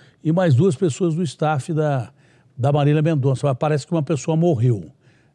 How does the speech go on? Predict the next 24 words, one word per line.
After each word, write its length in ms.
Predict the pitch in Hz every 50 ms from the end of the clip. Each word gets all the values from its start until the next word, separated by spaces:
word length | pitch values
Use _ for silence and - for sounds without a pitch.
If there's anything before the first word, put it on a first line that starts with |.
| _
É, 140 | - 131 127
parece 320 | 120 - - 143 147 131 -
que 80 | -
tem 160 | 135 - 151
uma 160 | 151 156 156 139
pessoa 340 | - 156 135 - 165 156
morta 460 | 139 123 123 139 151 156 143 131 - 143
dentro 220 | 127 147 147 147
do 40 | 156
avião. 320 | 147 120 123 131 117 110
Se 160 | - - 190
tem, 460 | 165 - - 190 175 180 202 214 202 _ _ _ _ _ _ _ - 170
é, 180 | 147 147 139 - -
há 200 | - 160 185 214
a 40 | 208
possibilidade 720 | - 208 214 160 - 196 202 170 139 135 170 175 180 175
de 120 | 170 196
mor-, 320 | 170 147 147 160 175 180 156
de, 300 | - 151 131 123 139 139
de 140 | 127 127 135
pessoa 400 | 127 - 160 131 - - 165 165
morta 440 | 156 139 139 147 151 143 127 165
no 80 | 156 160
avião. 340 | 160 151 147 127 104 95